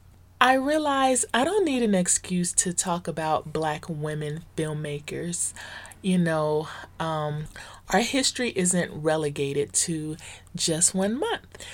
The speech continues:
So I got the idea for this film chat because it feels like there's been a surge of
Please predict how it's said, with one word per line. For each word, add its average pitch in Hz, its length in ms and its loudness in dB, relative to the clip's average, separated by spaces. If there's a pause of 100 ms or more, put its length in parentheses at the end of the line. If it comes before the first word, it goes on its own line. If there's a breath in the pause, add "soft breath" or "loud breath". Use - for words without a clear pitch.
(140 loud breath)
So 233 220 4
I 208 100 6
got 220 220 0
the - 160 0
idea 196 320 4
for 160 200 -4
this 247 340 0
film 156 240 -4
chat 170 340 -4
because 170 680 0 (1080 loud breath)
it 247 200 10
feels 480 360 12
like 349 240 4
there's 262 320 6
been 220 200 6
a 185 140 2
surge 185 680 6
of 165 240 0